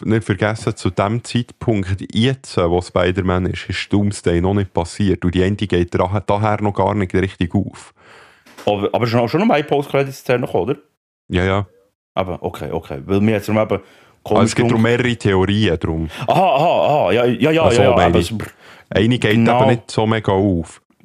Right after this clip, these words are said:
Speaker 2: genau wissen wir es noch grad nicht, aber, ähm, wir können dann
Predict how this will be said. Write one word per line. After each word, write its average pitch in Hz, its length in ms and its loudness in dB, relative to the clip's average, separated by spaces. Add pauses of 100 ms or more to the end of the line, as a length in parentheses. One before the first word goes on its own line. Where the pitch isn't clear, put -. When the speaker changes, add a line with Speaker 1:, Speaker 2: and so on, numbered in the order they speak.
(120)
Speaker 2:
genau 110 500 0
wissen 104 340 -2
wir 98 60 -2
es - 140 -14
noch 110 140 -4
grad - 280 -4
nicht, 143 500 0
aber, 101 480 0
ähm, 101 880 -2 (1300)
wir 90 120 -10
können 80 200 -8
dann 73 40 -6